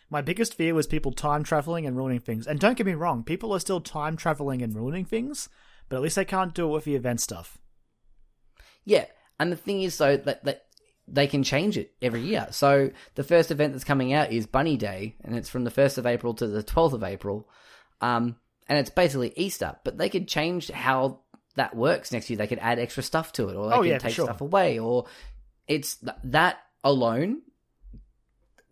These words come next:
Speaker 2: like, gives me a hundred percent certainty that this game's gonna have legs to it. Um, and the hardest of hardcore are gonna play it.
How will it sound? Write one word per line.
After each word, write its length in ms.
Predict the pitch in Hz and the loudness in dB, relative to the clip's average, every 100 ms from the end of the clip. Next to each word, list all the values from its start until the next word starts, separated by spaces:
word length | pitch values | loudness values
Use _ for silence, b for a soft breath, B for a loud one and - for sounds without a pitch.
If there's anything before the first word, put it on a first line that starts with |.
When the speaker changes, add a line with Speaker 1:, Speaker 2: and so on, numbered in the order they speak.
| 131 | -8
Speaker 2:
like, 340 | 120 123 - 110 | -4 -4 -6 -2
gives 200 | 135 120 | -2 0
me 380 | 131 120 117 - - - _ _ _ _ _ - | 0 0 -4 -8 -20 -20 _ _ _ _ _ -4
a 40 | 131 | 0
hundred 200 | 165 165 | 2 0
percent 280 | 139 135 107 | 0 -2 0
certainty 340 | 135 113 113 | 0 0 -4
that 100 | 98 | -6
this 100 | 107 | -4
game's 280 | 127 113 104 | 0 0 0
gonna 120 | 110 | -2
have 220 | 104 98 | -2 -4
legs 340 | 87 104 98 - | -6 -8 -8 -10
to 160 | 98 | -6
it. 160 | 76 - _ b b b - | -6 -10 _ b b b -6
Um, 360 | 110 104 101 - | -2 -2 -4 -2
and 200 | 123 120 | 0 2
the 60 | 127 | 6
hardest 340 | 156 170 - | 6 6 2
of 80 | 139 | 2
hardcore 400 | 127 123 127 113 | 2 2 0 2
are 40 | |
gonna 140 | 113 113 | 0 0
play 240 | 110 113 | 0 0
it. 140 | - | -2